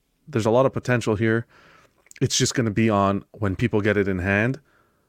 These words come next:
how's the overall execution of the body. I think if,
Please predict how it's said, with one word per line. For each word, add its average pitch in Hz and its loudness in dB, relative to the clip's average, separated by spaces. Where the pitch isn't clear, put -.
how's 107 0
the 107 0
overall 95 2
execution 98 -4
of 85 -6
the 87 -2
body. 80 -2
I 107 0
think 110 -2
if, - -4